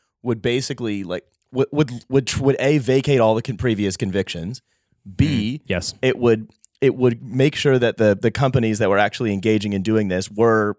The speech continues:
Speaker 1: like, at least state, at least probably state run, but it would make sure that, like, th-, and it would also, in, it, but it would have to go beyond, like, weed legalization, 'cause a lot of the problems are with stuff like at-will employment.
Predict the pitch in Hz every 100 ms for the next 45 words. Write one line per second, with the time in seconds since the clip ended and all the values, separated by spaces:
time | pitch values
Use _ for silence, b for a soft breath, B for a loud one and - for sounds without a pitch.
0 | _ 104 95 - _ _ _ 113 104 123
1 | 135 - - - 120 110 _ _ 113 107
2 | 139 147 - 180 170 135 131 - 123 120
3 | 95 110 92 78 92 _ _ _ _ -
4 | 117 - 131 127 120 123 127 - 127 117
5 | 107 101 98 - _ _ _ _ _ -
6 | 101 127 131 131 135 131 120 139 120 123
7 | 139 110 151 156 151 156 165 175 147 139
8 | 143 135 131 120 110 117 - 151 170 120
9 | 101 95 87 80 104 123 139 160 131 -
10 | 143 151 110 110 117 135 - 135 139 127
11 | - 127 127 123 107 98 131 123 80